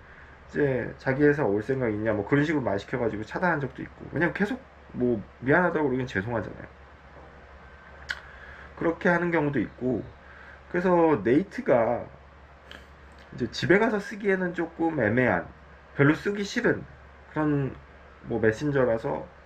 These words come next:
제가 볼 때는 오히려 그런 인터페이스 자체가 충분하지 않기 때문에, 그렇게 좋지 않기 때문에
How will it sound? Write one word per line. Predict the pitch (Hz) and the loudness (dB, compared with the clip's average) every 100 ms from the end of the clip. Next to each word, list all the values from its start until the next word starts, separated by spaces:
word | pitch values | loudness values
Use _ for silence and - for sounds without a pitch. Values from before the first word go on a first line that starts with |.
| - - | -20 -2
제가 | 123 135 | 2 4
볼 | 127 | 4
때는 | 127 120 | 2 0
오히려 | 98 113 123 117 104 | 4 4 6 4 2
그런 | - 147 156 147 143 135 - - - - - - - - | 2 2 4 0 -2 -6 -14 -20 -20 -20 -20 -20 -20 -4
인터페이스 | 131 185 190 180 180 | 2 2 4 2 2
자체가 | 120 - 147 | -2 0 -2
충분하지 | - 294 262 254 208 | -2 -4 0 2 2
않기 | 113 - - | 0 -2 -2
때문에, | 120 101 113 120 - - | -2 0 -4 -6 -10 -6
그렇게 | 170 185 | 0 2
좋지 | 139 135 147 | 2 -2 -4
않기 | 107 - | -4 -4
때문에 | - 110 120 180 | -2 0 0 -2